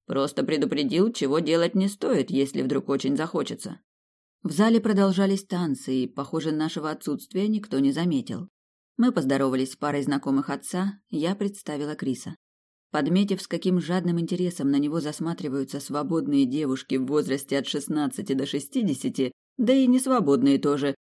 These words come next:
демонстративно взяла супруга под руку и прижалась гораздо ближе, чем положено по этикету. «А где император?»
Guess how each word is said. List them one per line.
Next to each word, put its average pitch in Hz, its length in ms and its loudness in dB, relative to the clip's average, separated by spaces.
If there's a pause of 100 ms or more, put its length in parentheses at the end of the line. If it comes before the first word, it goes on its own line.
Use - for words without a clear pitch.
(340)
демонстративно 214 840 2
взяла 175 280 2
супруга 143 420 0
под 208 220 -2
руку 247 320 0 (280)
и 254 120 0
прижалась 220 560 -2
гораздо 185 600 -2
ближе, 147 420 -2
чем 202 340 -2
положено 160 560 -2
по 160 200 -4
этикету. 151 580 -4 (560)
«А 175 180 2
где 185 280 6
император?» 190 520 4